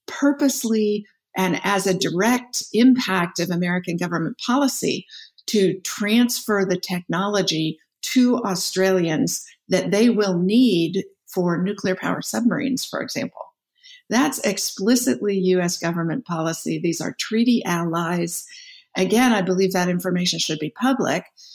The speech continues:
but I also think it should be encouraged rather than discouraged. The other piece of the news is the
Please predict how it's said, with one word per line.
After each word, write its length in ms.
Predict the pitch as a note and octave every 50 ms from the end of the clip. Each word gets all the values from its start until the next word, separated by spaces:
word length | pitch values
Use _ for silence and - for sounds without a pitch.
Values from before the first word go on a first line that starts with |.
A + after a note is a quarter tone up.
| - _ _ -
but 260 | F#3+ G3+ G3 F#3 F#3
I 200 | - F3+ F#3+ F#3
also 600 | G3 G3+ G3 - - G3+ F#3+ F#3 F3+ F3+ F3 - _ _ _ _ _ -
think 400 | - - - F#3+ F#3 F3 - - - _
it 160 | F3+ F3+ F3
should 220 | - - F#3 F3
be 280 | F3 F3+ F3 D#3 - - -
encouraged 880 | D#3+ D3 C#3+ - - - A#3+ A#3+ B3 A3+ F#3+ E3+ E3+ D#3+ D3+ - -
rather 340 | E3+ E3+ E3 E3 F3+ E3 D3+
than 220 | D3+ D#3+ E3 D#3+ -
discouraged. 720 | E3 F3+ F3+ - - - G2 G2+ - - - - - - - _ _ _ _ _ - - _ _ _ _ _ - F#4
The 140 | - G#3 G#3+
other 160 | A3+ A#3 C#4
piece 260 | - A#3 B3 A#3 -
of 100 | G#3+ F3+
the 80 | F#3 F#3
news 400 | F3 F3 F3+ F3+ F3 F3 F3 -
is 180 | E3+ D#3+ - -
the 280 | D#3+ D#3 D#3+ D#3+ D#3+